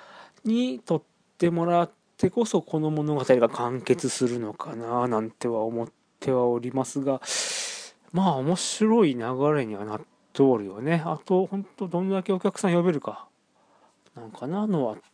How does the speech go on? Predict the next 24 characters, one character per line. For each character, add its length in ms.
て。 260
な 120
感 220
じ 140
で 80
す 160
ね。 300
で、 260
新 360
日 100
本 240
が 180
ね、 260
な 60
か 160
な 120
か 400
い 200
い 80
ニ 100
ュ 40
ー 40
ス 160
が 160